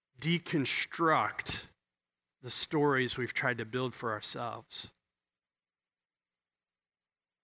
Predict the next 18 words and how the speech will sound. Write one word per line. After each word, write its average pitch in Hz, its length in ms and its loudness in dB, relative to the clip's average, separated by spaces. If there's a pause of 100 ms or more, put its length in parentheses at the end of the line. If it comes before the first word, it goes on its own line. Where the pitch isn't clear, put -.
(2250)
Lord, 135 140 -6
let 156 120 -4
salvation 123 760 -2
come 110 240 -4
to 107 120 -6
our 107 140 -2
lives 110 440 -4
and 110 80 -8
our 104 80 -8
hearts 123 440 -4
and 110 120 -2
our 110 100 -4
words 127 720 0 (340)
and 131 120 -10
even 143 320 -2
into 135 320 -2
our 117 140 -4
stuff. - 720 -6